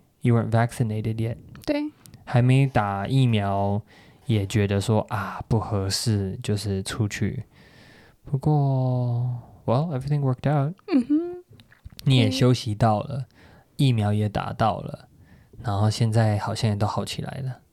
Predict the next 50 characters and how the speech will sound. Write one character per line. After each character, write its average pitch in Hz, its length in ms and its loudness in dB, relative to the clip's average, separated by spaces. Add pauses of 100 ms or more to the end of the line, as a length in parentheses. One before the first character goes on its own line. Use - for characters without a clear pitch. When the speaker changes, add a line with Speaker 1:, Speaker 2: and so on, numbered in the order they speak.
(380)
Speaker 1:
那 175 100 2
你 135 120 2
现 143 160 2
在 139 120 4
可 123 100 2
以 110 60 4
做 110 180 2
什 - 100 -8
么？ - 220 -10
你 120 60 0
现 147 160 4
在 143 80 4
可 131 100 2
以 120 60 4
运 127 180 2
动 120 180 2
了 104 80 0
吗？ 104 280 -4 (600)
Speaker 2:
现 349 220 -2
在 294 180 4
可 269 240 -2
以， 269 400 0
对。 254 380 -4
Speaker 1:
现 143 140 2
在 135 100 6
可 113 60 2
以 104 60 2
运 104 200 -2
动。 107 180 -4 (380)
Speaker 2:
对。 262 340 -6 (220)
Speaker 1:
那， 123 280 2
那 123 180 0
你 107 100 0
都 110 100 2
做 107 220 0
什 - 160 -6
么 95 140 -8
运 101 200 -4
动？ 95 280 -4 (500)
Speaker 2:
哦。 247 420 0
Speaker 1:
特 139 200 4
别 110 240 2
的 110 160 2
孕 117 200 2
妇 113 200 -2
运 110 200 0
动 107 160 0
吗？ 101 320 -4
Speaker 2:
对， 262 280 -2
我 262 180 -2